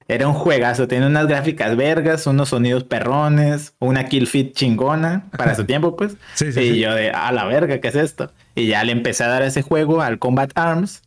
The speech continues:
Speaker 1: que igual era de P C, y pues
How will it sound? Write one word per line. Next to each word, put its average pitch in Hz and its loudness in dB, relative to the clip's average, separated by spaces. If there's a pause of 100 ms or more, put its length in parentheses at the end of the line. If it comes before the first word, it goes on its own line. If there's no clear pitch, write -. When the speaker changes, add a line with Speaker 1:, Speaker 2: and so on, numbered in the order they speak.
(280)
Speaker 1:
que 107 -2
igual 98 0
era 104 -2
de 117 -2
P 120 -2
C, 156 -4 (640)
y 151 2
pues 120 -2